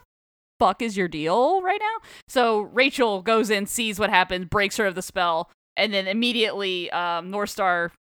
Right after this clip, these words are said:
like, rushes out to go get Dakin. And Dakin's like, "How'd you find me?" And he's like, "Well, you know, we heard you go into Al-, Alberta, so it took me seven minutes to canvass the entire state of Alberta and find you." Uh, <laughs> so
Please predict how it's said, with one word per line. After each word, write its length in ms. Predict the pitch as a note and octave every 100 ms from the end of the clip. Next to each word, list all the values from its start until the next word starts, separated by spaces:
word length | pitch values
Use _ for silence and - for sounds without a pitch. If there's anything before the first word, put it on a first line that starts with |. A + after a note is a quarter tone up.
| _ _
like, 180 | F#3+ G#3+ F3
rushes 480 | G#3 F#3 G#3 F3
out 200 | E3+ E3 -
to 60 |
go 200 | E3+ D#3+
get 260 | D#3 D3 -
Dakin. 420 | E3 F3+ D#3+ D#3+ - _
And 80 | G#3
Dakin's 240 | B3 C4
like, 140 | A#3 A3
"How'd 240 | A3+ C#4
you 100 | E4
find 320 | - B3 D4
me?" 100 | C4 G#3
And 60 |
he's 120 | G3 G3+
like, 200 | G3 - _ _ _
"Well, 340 | C4+ C#4 C4+ -
you 100 | D4
know, 360 | C#4+ A#3+ A#3+ - -
we 120 | C4+
heard 160 | D4+ C#4
you 60 |
go 100 | B3+
into 160 | C4+ C#4
Al-, 220 | A3 G3 -
Alberta, 460 | G3+ G#3 A#3 G#3+ F#3+
so 180 | - G3+
it 140 | G3
took 180 | C4 A#3+
me 180 | A#3 G#3+
seven 380 | - A3 G#3+ G3+
minutes 320 | G3+ F#3+ -
to 80 | G#3
canvass 380 | G3 F#3+ F#3+ -
the 180 | F#3+ F3+
entire 800 | F3 - G3+ G3+ G3 F#3 F3 - _ - - -
state 360 | - - G3+
of 100 | G#3+
Alberta 680 | F3 F#3 G#3 G3+ F3+ D#3+ E3+ - _ -
and 180 | F#3+ G3
find 320 | G3+ G3 F#3
you." 240 | E3+ E3 F3
Uh, 520 | - F3+ F3 F3 F3 - C4+
<laughs> 180 | C4+ C4
so 220 | -